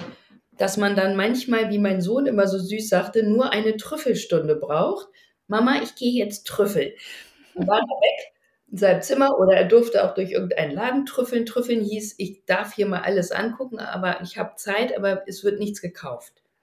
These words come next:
Speaker 2: <laughs>
Speaker 1: Total süß. Und diese,
Speaker 2: Entzückend. <laughs>
Speaker 1: diese Trüffelstunde, die habe ich bis heute behalten und zelebriert, wenn ich nach Hause komme, von wo auch immer,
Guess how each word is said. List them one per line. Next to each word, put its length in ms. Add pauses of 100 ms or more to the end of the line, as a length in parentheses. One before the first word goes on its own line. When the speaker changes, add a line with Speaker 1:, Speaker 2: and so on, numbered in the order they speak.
(120)
Speaker 2:
<laughs> 680
Speaker 1:
Total 420
süß. 420
Und 220 (220)
diese, 180
Speaker 2:
Entzückend. 440 (280)
<laughs> 160
Speaker 1:
diese 140 (260)
Trüffelstunde, 960
die 240
habe 180
ich 160
bis 220
heute 800
behalten 520
und 100
zelebriert, 640
wenn 120
ich 160
nach 200
Hause 340
komme, 420 (400)
von 320
wo 140
auch 240
immer, 520